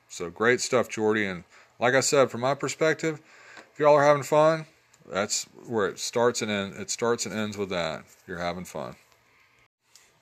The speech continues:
I shudder to think how long this episode was. I'll have to take a look at it. Feels like it went on forever, but it felt like all the stuff was so cool. I love doing this show. I'm so thankful for people listening.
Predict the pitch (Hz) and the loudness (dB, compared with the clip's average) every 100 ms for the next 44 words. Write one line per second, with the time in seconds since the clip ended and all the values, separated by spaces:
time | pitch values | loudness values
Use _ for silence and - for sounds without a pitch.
0 | _ _ _ _ 131 120 - - 131 135 | _ _ _ _ -4 0 4 8 10 10
1 | 143 135 127 139 139 131 120 120 117 120 | 10 8 4 0 2 0 2 4 6 6
2 | 123 127 127 123 120 113 120 123 123 113 | 8 10 8 4 0 0 4 4 4 0
3 | - 120 117 110 117 117 113 110 95 - | 2 4 4 4 4 6 6 4 2 -6
4 | - _ _ _ _ _ _ 92 101 98 | -10 _ _ _ _ _ _ -2 0 -2
5 | - - 104 104 107 104 98 92 90 - | -4 -4 -4 -2 -2 0 0 2 -2 -6
6 | _ - 143 139 127 117 117 120 117 110 | _ -2 4 6 6 4 4 4 4 2
7 | 110 110 117 110 92 110 113 - 104 - | 2 4 6 6 2 2 2 0 -8 -4
8 | 127 113 113 107 - 113 123 123 120 110 | -2 0 -2 -4 -8 -2 2 2 2 0
9 | - - 113 - 107 - 104 - - 131 | -4 -4 -6 -6 -6 -6 -6 -10 -4 -2
10 | 139 117 76 104 120 120 120 113 117 117 | 0 -2 -4 -6 -2 0 0 0 -2 -4
11 | 117 107 - 123 123 120 - _ _ - | -4 -4 -2 0 0 -2 -4 _ _ -18
12 | 87 - 123 - 120 110 107 - 101 113 | -4 4 4 4 -2 -2 -8 -10 -8 -6
13 | - 107 113 - 120 117 113 | -2 2 2 0 -2 -4 -6